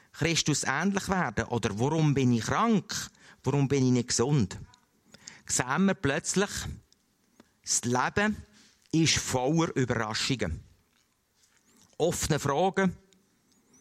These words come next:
schreckliche Tragödien, Leid, Schmerz, Krieg. Es ist nicht sorglos. Und wenn ich auftue,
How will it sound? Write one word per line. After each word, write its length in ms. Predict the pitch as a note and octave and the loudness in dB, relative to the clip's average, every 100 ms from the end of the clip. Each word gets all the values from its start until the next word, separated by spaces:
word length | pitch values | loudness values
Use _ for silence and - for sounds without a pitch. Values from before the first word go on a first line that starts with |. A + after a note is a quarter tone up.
| _ | _
schreckliche 640 | - D3+ F3 - D#3 C#3+ | -4 -2 -2 -4 -2 -2
Tragödien, 840 | - C3 A#2 C3 D3+ E3 E3 E3+ - _ _ _ _ | -2 -4 -2 0 0 0 0 0 -4 _ _ _ _
Leid, 600 | - B2 C3+ E3+ F3 - - _ - | -4 -2 0 -2 -2 -6 -16 _ -8
Schmerz, 640 | - C3 C3 C#3+ E3+ - | -4 -2 0 -2 -4 -4
Krieg. 480 | C3 C3 D#3+ E3 - _ _ _ _ _ _ - | -2 0 -2 -2 -10 _ _ _ _ _ _ -4
Es 160 | C3 | 0
ist 160 | D#3+ C3+ | 0 2
nicht 160 | B2 | 0
sorglos. 720 | - A2+ C#3+ C#3+ G#2+ F#2+ - - - - _ _ - - - | 0 0 0 0 -2 -2 -4 -6 -14 -20 _ _ -20 -8 -2
Und 180 | B2 | 0
wenn 160 | C#3+ G#3 | 2 4
ich 240 | G#3 A3 - - - - - _ _ - | 4 4 0 -6 -10 -14 -14 _ _ -4
auftue, 600 | D#3+ G#3+ A3+ - D3 F3+ | 2 2 2 0 2 2